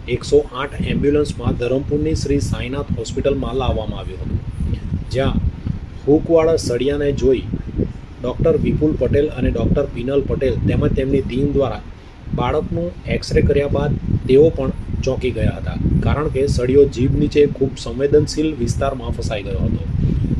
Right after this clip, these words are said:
જ્યાં શ્વાસનળી પણ હતી અને બાળકને તાત્કાલિક ઓપરેશન થિયેટરમાં લઈ જઈ સતત એક કલાકની જહેમત બાદ જેને સફળતાપૂર્વક ડૉક્ટર વિપુલ અને ડૉક્ટર પિનલ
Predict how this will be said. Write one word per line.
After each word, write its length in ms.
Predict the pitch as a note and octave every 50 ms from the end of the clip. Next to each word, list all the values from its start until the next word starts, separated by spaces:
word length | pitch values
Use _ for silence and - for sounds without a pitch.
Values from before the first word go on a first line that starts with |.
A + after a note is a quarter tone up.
| - -
જ્યાં 180 | B2 A#2+ A2+
શ્વાસનળી 580 | - - - - B2 B2+ - - D3 D3 D3 C#3+
પણ 160 | C#3 C#3 A#2+
હતી 280 | A2 A2 - - - - - - - - - - - -
અને 100 | - A2
બાળકને 540 | G#2+ G#2+ G#2+ A2+ C#3 D3+ - - B2+ C3+ D3
તાત્કાલિક 600 | - B2+ A#2+ - - - D3+ D#3 E3 D#3+ - -
ઓપરેશન 540 | - - B2 - - - - - D3 D3 C#3+
થિયેટરમાં 520 | - - - - C#3+ C3 C3+ C3+ C3+ B2+
લઈ 140 | A#2+ B2 B2+
જઈ 220 | C#3+ C#3 A#2+ - - - - - - - - - -
સતત 380 | - - - C3+ B2+ E3+ E3+ - - - C3+
એક 180 | C#3 C#3+ -
કલાકની 480 | - C3+ C3+ C#3 C#3+ D3 C#3+ D3 C#3+ D3
જહેમત 380 | C#3+ - A#2+ A#2 A2+ B2+ B2+ B2
બાદ 220 | B2 C3+ C#3 C3 - -
જેને 220 | A#2+ A#2 A#2+ A#2+
સફળતાપૂર્વક 800 | - - A#2+ - C#3 C#3 C#3 - D3+ D3+ - D3 C#3 B2 A2+ - - - - - - - - - - -
ડૉક્ટર 340 | A#2+ B2+ - - D#3 D3
વિપુલ 440 | C3 A#2 B2 A#2+ - D3+ D3+ D#3 D#3 D3+ - - - - - - - - - - - - -
અને 160 | - C3 B2+
ડૉક્ટર 360 | B2 A#2 - - - D#3 C#3+
પિનલ 360 | - - B2+ B2 C3+ C#3+ D3